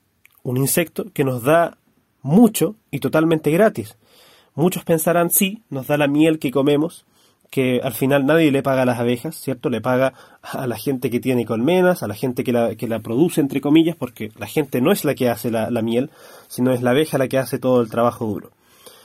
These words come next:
Pero no, no es lo único que nos da la abeja. La abeja es un equilibrio al ecosistema y todos saben esto. La abeja con-, contribuye en la polinización de,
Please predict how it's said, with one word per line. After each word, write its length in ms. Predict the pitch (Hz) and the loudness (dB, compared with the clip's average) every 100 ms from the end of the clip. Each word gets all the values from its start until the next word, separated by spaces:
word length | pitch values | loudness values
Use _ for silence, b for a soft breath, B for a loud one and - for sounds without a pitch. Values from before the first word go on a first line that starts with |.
| b b b b | b b b b
Pero 180 | 143 151 | 2 4
no, 280 | 214 104 - _ _ | 4 2 -6 _ _
no 180 | 139 147 | 2 2
es 160 | 180 | 2
lo 120 | 160 165 | 2 2
único 340 | 254 196 123 | 4 2 2
que 80 | 127 | -2
nos 140 | 117 | 0
da 120 | 120 | 0
la 80 | 117 | 0
abeja. 300 | 110 101 - - b b b | 0 -2 -8 -20 b b b
La 120 | 127 | 0
abeja 460 | 127 180 196 202 196 - | 2 2 2 2 2 -4
es 200 | 175 156 | -6 -2
un 100 | 165 | 0
equilibrio 840 | 147 - 131 151 240 185 120 95 - b b | 0 -2 -2 4 4 4 0 -4 -10 b b
al 140 | - 127 | -2 0
ecosistema 640 | 123 123 117 - 185 143 | 0 -2 -8 -2 0 2
y 80 | 120 | 2
todos 280 | 113 180 156 | 2 2 2
saben 280 | 160 160 196 | 2 2 2
esto. 280 | 190 - - b b | -2 -12 -20 b b
La 100 | 127 | 0
abeja 260 | 139 156 | 0 0
con-, 220 | 151 139 120 _ | -2 -4 -6 _
contribuye 720 | - 131 120 127 160 190 156 - b b b | -4 -4 0 2 2 2 0 -4 b b b
en 160 | 135 | 0
la 120 | 127 | 0
polinización 800 | 123 131 131 131 127 123 156 156 | 0 -2 -2 -4 -6 -2 0 2
de, 220 | 139 160 | 2 0